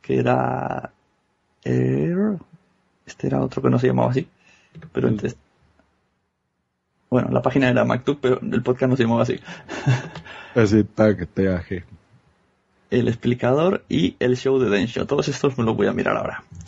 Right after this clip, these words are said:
Speaker 2: Así es, muy bien. Y te recomiendo los de Olayo también. Bueno, ese no sé si te guste porque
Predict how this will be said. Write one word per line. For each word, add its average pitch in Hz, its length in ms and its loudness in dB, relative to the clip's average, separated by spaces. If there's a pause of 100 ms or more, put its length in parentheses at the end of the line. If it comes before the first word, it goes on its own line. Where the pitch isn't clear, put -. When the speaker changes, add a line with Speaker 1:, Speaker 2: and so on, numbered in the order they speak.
(440)
Speaker 2:
Así 95 300 -2
es, 101 160 2
muy 101 160 2
bien. 95 340 2 (160)
Y 107 120 0
te 107 140 -4
recomiendo 117 480 2
los 107 200 2
de 98 80 2
Olayo 95 360 -2
también. 90 340 -10 (220)
Bueno, 180 220 0
ese 240 160 0
no 220 160 4
sé 185 200 0
si 180 120 0
te 165 140 -2
guste 127 340 0
porque 98 440 -10